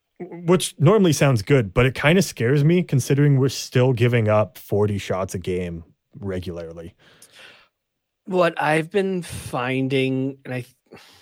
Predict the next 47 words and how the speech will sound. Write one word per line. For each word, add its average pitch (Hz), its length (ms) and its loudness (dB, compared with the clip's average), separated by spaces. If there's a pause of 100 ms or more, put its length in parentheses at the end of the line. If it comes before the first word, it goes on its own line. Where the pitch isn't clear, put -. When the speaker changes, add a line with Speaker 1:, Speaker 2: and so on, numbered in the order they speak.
(1040)
Speaker 2:
the, 127 160 -4
the 135 160 -4
maps 160 400 -2
do 131 420 0
kinda 117 380 -4
help 117 460 -8
with 117 220 -10
that. 160 260 0
They've 131 200 -4
been 131 380 -2
outside 123 540 -2
or 110 100 -4
bad 107 300 -2
angle 107 260 -8
shots. - 560 -12 (840)
Speaker 1:
Yeah, 139 260 2
Speaker 2:
And 90 60 -6 (100)
Speaker 1:
that's 147 240 4
Speaker 2:
kinda 165 160 6
like 180 140 6
I 185 120 4
Speaker 1:
that's 156 120 -6
fair, 160 100 2
Speaker 2:
talked 147 200 2
really 143 220 4
Speaker 1:
yeah. 123 100 -8
Speaker 2:
quickly 135 300 0
about 135 480 0
the 123 100 -2
last 117 380 -4
episode, 165 500 -2 (600)
I 107 120 -6
don't 117 200 -6
mind 104 260 -10
giving 104 320 -6
those 98 240 -10
up 76 240 -10
as 120 160 -4
long 127 140 2
as 139 80 2
we 143 80 2
don't 139 120 2
get 113 220 -4 (260)
beat 113 200 -2
on 110 220 -2
them, 107 240 -6
and 110 220 -6